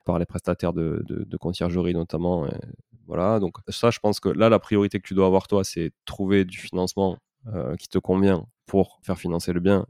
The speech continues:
et faire l'acquisition du bien dans les, dans les trois mois qui suivent. Et après, démarrer de toute façon les travaux, j'ai envie de dire, qui peut le plus, peut le moins. Je pense que si tu fais un rafraîchissement ou des travaux, il faut que tu les fasses dans l'optique de te dire, peut-être qu'un jour, je mettrai de la courte durée. Parce qu'il faut que tu sois agile.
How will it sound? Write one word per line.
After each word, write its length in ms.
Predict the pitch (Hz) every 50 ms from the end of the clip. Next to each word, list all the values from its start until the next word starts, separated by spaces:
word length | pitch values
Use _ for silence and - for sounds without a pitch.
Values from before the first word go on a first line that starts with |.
| 143 151
et 160 | 73 87 90
faire 160 | 90 - 87
l'acquisition 420 | 80 85 - - 90 85 - 95 90
du 120 | 87 87
bien 240 | 87 90 92 90 87 - _ _ _ _ _
dans 180 | - 92 90 87
les, 360 | 90 90 92 90 90 90 90
dans 120 | - 95 90
les 80 | 92
trois 220 | - - - - 87
mois 100 | 85 87
qui 140 | - -
suivent. 280 | - - 113 120 123 131 - _ _
Et 220 | 98 98 92 - -
après, 520 | - 85 - - - - 117 123 123 131 - _
démarrer 560 | - 92 95 101 101 98 98 95 92 95 101 95 - _ _ - -
de 60 | 92
toute 160 | - - -
façon 320 | - 98 - - - 98 90
les 80 | 90
travaux, 340 | - - - 90 92 110 120
j'ai 120 | 104 101
envie 160 | 90 87 87 85
de 40 |
dire, 160 | 92 110 110 -
qui 140 | - 113
peut 140 | 104 - 107
le 60 | 101
plus, 200 | - - 120 -
peut 140 | - - 101
le 80 | 101 104
moins. 220 | 110 110 101 92 - - - - - _
Je 120 | - - -
pense 180 | 107 107 -
que 240 | - - 98 87 - -
si 180 | - - 107
tu 160 | 95 - 104 -
fais 160 | - 110 104
un 260 | 95 92 90 85 90
rafraîchissement 680 | 92 92 92 - - 95 - - 92 - 104 101 95 90
ou 160 | 87 87 87
des 100 | 87 82
travaux, 420 | - - - 85 90 104 117 123 -
il 80 | - -
faut 100 | - 95
que 100 | - -
tu 60 | -
les 140 | 90 87 85
fasses 240 | - - 107 113 104
dans 180 | 95 82 82
l'optique 300 | 87 90 - - - 107
de 120 | - - 92
te 60 | 90
dire, 160 | 90 104 104
peut-être 300 | - - 98 110 95 -
qu'un 140 | - 95 92
jour, 160 | 90 110 110
je 100 | - 101
mettrai 200 | 98 95 - -
de 60 | 95
la 80 | 90 90
courte 180 | - 95 95 90
durée. 240 | 95 101 98 90 - _ _ _ _ _ _ _ _ _ _ _ _ _
Parce 140 | - 92 -
qu'il 80 | - 92
faut 100 | - 95
que 80 | 95
tu 80 | - 95
sois 200 | - 107 104 98
agile. 260 | 95 101 117 98 87